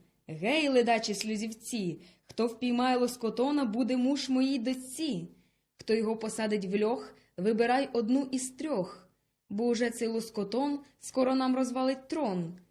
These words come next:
Що тоді ми будем пити, як не будуть плакать діти?" І завзяті сльозівці понеслись у всі кінці, щоб скарати по закону баламута Лоскотона.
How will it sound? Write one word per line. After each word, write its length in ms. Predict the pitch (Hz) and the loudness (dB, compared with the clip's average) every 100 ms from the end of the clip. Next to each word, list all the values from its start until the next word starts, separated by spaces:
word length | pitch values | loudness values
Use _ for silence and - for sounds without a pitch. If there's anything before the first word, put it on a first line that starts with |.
| _ | _
Що 240 | - - 330 | -14 -6 -2
тоді 240 | 262 214 | 0 0
ми 120 | 226 | 0
будем 380 | 208 214 202 196 | 0 0 0 0
пити, 420 | 214 208 208 254 254 - | -2 -4 -4 -6 -6 0
як 200 | 247 254 | 0 2
не 80 | |
будуть 320 | 254 262 262 - | 2 2 -2 0
плакать 420 | 262 254 254 202 | -2 0 -2 -2
діти?" 440 | 247 254 254 240 - - _ _ _ _ _ _ _ | -2 -2 -4 -6 -10 -20 _ _ _ _ _ _ _
І 160 | - 339 | -2 0
завзяті 600 | 247 226 190 190 196 185 | 0 -2 -2 -2 -2 -4
сльозівці 680 | 175 180 175 165 170 - 311 | -6 -4 -2 -4 -6 -4 -4
понеслись 840 | 330 208 180 160 - 180 285 320 - | -2 -4 -4 -6 -6 -4 -4 -4 -6
у 60 | 180 | -10
всі 360 | - - 311 | -10 -8 -8
кінці, 760 | 330 269 254 254 - 208 180 160 - - | -6 -2 -2 -2 -8 -4 -4 -4 -12 -18
щоб 280 | - - 240 | -8 -2 -2
скарати 500 | - 240 240 240 214 | -2 -2 0 2 -2
по 140 | 208 | -2
закону 580 | 190 180 - 285 339 294 | -2 -2 0 0 2 0
баламута 640 | 214 185 165 165 254 262 214 | 0 0 0 0 -4 -4 -4
Лоскотона. 1000 | 190 190 - 185 185 180 170 160 156 | -4 -6 -8 -8 -4 -2 -2 -4 -10